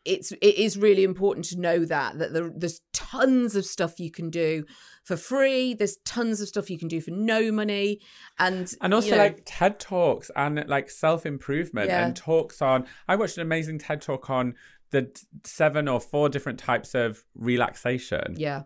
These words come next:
Speaker 2: Well, I didn't even know. Just that is a form of nourishment, and that's
Speaker 1: Yeah.
Speaker 2: all free content that's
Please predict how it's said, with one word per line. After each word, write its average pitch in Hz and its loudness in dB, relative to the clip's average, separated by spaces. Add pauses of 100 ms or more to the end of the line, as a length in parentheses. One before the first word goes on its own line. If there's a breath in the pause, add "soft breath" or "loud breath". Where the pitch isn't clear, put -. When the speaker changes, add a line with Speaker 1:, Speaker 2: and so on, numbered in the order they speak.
(100)
Speaker 2:
Well, 214 2
I - 4
didn't 135 -2
even 131 -2
know. 127 2 (320 soft breath)
Just 208 -2
that 180 4
is 156 0
a 156 -2
form 131 0
of 120 -4
nourishment, 120 -4
and 123 -6
that's 170 0
Speaker 1:
Yeah. 160 2
Speaker 2:
all 147 0
free 151 -2
content 110 -6
that's - -4